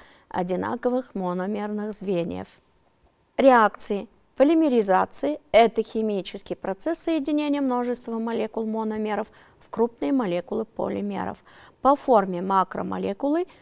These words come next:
полиэтилен является линейным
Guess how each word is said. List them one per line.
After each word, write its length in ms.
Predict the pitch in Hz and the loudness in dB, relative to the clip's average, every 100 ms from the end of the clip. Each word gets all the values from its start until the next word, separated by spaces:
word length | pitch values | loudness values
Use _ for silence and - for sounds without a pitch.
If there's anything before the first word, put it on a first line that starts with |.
| _ | _
полиэтилен 680 | - 226 202 180 - 226 302 | 4 6 6 2 0 -2 0
является 800 | 330 320 302 262 196 180 - - - _ - | 0 0 4 6 6 4 -4 -8 -12 _ -8
линейным 720 | 196 196 180 170 185 226 330 | 0 0 0 -4 -2 0 0